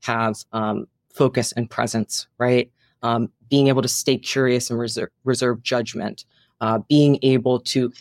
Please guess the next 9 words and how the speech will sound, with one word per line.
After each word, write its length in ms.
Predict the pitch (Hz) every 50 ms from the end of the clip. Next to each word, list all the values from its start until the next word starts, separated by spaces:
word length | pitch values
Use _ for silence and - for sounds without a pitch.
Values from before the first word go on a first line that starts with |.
| _ -
give 240 | - 147 139 120 123
less 420 | 131 123 131 139 139 - - - -
advice 540 | 131 131 120 110 120 127 131 131 127 117 - -
and 140 | 127 127
empower 760 | 127 123 120 - - - 139 131 127 127 127 123 120 117 117 - _ _ _ _
your 220 | 123 127 123 127 117
teams, 520 | - - - - 160 143 139 131 127 - -
and, 180 | - 139 131 - -
and 240 | 135 139 135 131 113